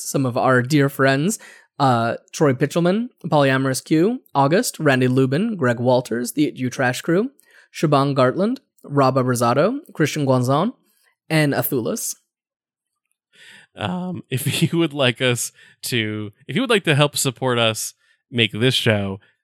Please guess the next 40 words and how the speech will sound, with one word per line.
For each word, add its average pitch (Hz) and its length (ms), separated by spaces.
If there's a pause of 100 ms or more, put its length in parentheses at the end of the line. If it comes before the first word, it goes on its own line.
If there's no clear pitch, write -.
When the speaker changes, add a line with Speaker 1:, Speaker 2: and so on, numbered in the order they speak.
Speaker 2:
and 110 520
have 117 640 (140)
a 110 60
financial 113 580
say 107 420
in 104 140
preventing 113 580
me 110 140
from 107 180
making 101 420
Tabletop 95 460
Mouthfeel - 480
doc, 71 240 (100)
uh, 73 260 (260)
as 110 120
a 98 60
podcast, 101 600 (360)
then 120 300
the 117 80
best 151 280
way 147 80
to 120 100
stop - 420
me 117 160
from 107 240
doing 107 280
that 101 280 (300)
is 107 280
to 110 160
going 127 360
to 123 80
patreon 110 360
dot 101 160
com 98 320
slash 101 300
stop - 200
hack 190 200
and 98 100
roll 101 400
and 95 300